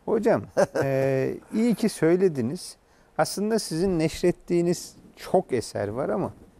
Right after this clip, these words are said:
Speaker 1: e, bunlardan Şakaik'a da bir son beş dakikamız, ona da bir bahis, e, açalım isterim. Yani Şakaik-i Numaniye'nin yazarı Mecdi Mehmet Efendi,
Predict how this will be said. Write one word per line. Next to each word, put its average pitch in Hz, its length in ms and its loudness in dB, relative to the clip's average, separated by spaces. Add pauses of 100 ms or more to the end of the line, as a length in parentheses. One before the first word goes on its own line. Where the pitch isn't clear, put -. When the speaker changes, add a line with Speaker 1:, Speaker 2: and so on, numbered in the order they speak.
(680)
Speaker 1:
e, 139 360 0 (160)
bunlardan 190 760 2 (520)
Şakaik'a 196 800 2
da 110 160 0 (520)
bir 151 380 2 (320)
son 170 280 -2
beş 175 200 2
dakikamız, 131 480 -2
ona 147 260 4
da 143 200 0
bir 127 260 -4 (400)
bahis, 143 500 -2 (440)
e, 139 260 -6
açalım 131 460 0
isterim. 113 460 -10 (120)
Yani 123 360 -2
Şakaik-i 175 720 2
Numaniye'nin 165 840 0 (420)
yazarı 143 600 4 (240)
Mecdi 135 360 2
Mehmet 151 380 0
Efendi, 127 580 -2